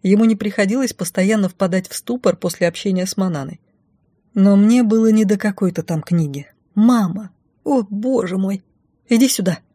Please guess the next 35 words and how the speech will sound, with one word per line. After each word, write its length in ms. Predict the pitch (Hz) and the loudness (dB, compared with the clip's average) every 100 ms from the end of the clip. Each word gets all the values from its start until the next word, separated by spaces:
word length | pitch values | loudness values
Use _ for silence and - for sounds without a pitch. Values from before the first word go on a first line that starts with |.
| _ | _
Стремительно 580 | - 190 185 190 170 165 | -2 4 4 4 0 -2
подскочила 520 | 170 - 170 - 170 | -4 -2 -4 -2 -2
я 180 | 170 160 | 0 0
к 80 | |
непонимающему 800 | 170 165 175 175 160 151 - 165 | -2 0 0 0 0 -4 -2 0
моей 260 | 165 165 160 | 0 0 -2
панике 440 | 170 165 156 - | -2 -2 -2 -4
мужчине 460 | 165 170 - 262 185 | -4 -2 0 2 2
и 40 | |
сняла 340 | - 180 180 185 | 0 0 0 -2
с 120 | - | -2
него 180 | 175 175 | -2 -2
пиджак. 560 | 196 170 160 143 - _ - | -6 -4 -4 -6 -8 _ 0
«Ничего 380 | 214 208 220 240 | 0 2 2 2
не 100 | 240 | 2
говори, 400 | 220 226 208 - _ | 2 0 0 -4 _
ни 160 | 208 208 | 4 4
с 80 | 196 | 4
чем 300 | - 214 202 | -2 2 2
не 100 | 196 | 2
спорь, 420 | - - 185 135 | -2 -2 0 0
молчи! 760 | 156 202 220 - - 226 196 - _ _ | 2 2 0 -6 -8 -6 -6 -8 _ _
И 100 | 214 | -2
вообще, 380 | 180 175 - 165 | 0 0 -2 -6
ты 240 | - - | -2 -2
по-русски 440 | 185 196 202 185 196 | 2 2 2 0 2
не 160 | 185 | 4
разговариваешь, 800 | 185 175 175 196 262 170 165 - _ | 4 2 2 2 0 0 -4 -6 _
по 80 | - | -6
крайней 300 | 190 240 214 | 0 2 2
мере 180 | 220 202 | 0 -2
сейчас, 400 | 190 202 180 165 | -4 -6 -6 -4
ты 120 | 247 | -4
понял?» 320 | 233 320 185 - _ _ _ _ _ | -2 -2 -2 -8 _ _ _ _ _
«Нет», 560 | - 170 156 151 - | -2 0 0 -2 -8